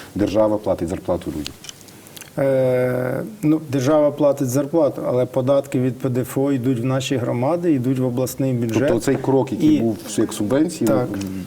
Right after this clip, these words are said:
Speaker 1: в-, це якраз і т-, і є
Speaker 2: Це є оцей оборонний бюджет, це ці субвенції, які для спільних потреб. Е, умовно, оборона області, найпівнічнішої громади, починаючи з нас-, найпівденнішої громади.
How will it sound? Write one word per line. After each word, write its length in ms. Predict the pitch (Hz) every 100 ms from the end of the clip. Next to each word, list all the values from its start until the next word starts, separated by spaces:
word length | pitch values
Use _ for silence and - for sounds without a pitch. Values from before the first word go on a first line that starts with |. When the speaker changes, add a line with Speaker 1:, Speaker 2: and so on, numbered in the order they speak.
| -
Speaker 1:
в-, 300 | 101 98 95
це 140 | - 110
якраз 320 | 104 101 - 104
і 60 |
т-, 180 | - 87 90
і 80 | 101
є 300 | 101 110 101
Speaker 2:
Це 340 | 151 147 143
є 320 | 127 127 165
оцей 340 | 165 131 151 143
оборонний 540 | 120 135 147 139 131
бюджет, 440 | 117 113 123 185 -
це 100 | 131
ці 200 | - 127
субвенції, 720 | - 113 139 190 202 156 127
які 340 | 123 - 175 170 - - -
для 260 | 120 156 165
спільних 500 | - 160 170 151 131
потреб. 440 | 135 131 123 117 - - - - - -
Е, 240 | 127 123 131
умовно, 460 | 135 147 170 151
оборона 640 | - 143 135 165 190 175
області, 720 | 151 175 196 180 156 - 123 113 -
найпівнічнішої 1300 | 139 143 156 151 165 165 - 139 - 131 131 127 117
громади, 580 | 135 139 156 175 165 165
починаючи 720 | 135 117 135 156 147 143 139
з 100 | 110
нас-, 300 | 139 131 135
найпівденнішої 1040 | 139 139 113 131 123 139 135 123 - 120
громади. 500 | 113 123 120 117 -